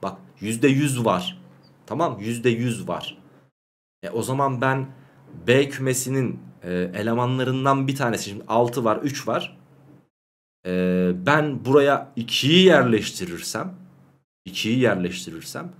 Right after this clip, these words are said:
en küçük eleman iki olduğundan üç elemanlı bir küme olmak zorunda. E, zaten şu an üç eleman oluştu. O zaman bunu da kapatırım.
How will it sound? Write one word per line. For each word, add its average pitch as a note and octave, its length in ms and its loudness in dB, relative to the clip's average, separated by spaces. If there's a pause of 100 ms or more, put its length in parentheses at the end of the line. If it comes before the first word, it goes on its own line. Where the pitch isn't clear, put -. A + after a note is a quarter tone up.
(220)
en E3+ 200 6
küçük - 240 -6
eleman B2 280 2
iki A#2 220 -2
olduğundan C#3 560 0 (1120)
üç E3+ 160 0
elemanlı E3 380 6
bir E3 80 0
küme C3+ 180 -2
olmak G#2 280 -2
zorunda. F#2 420 -6
E, A2+ 80 -2
zaten F3+ 320 6
şu C3+ 160 -2
an B2+ 80 2
üç A#2 140 -4
eleman A2 260 -2
oluştu. G#2+ 460 -4 (160)
O G2 80 -10
zaman B2 300 0
bunu A#2 160 2
da G#2+ 80 0
kapatırım. F2+ 400 -10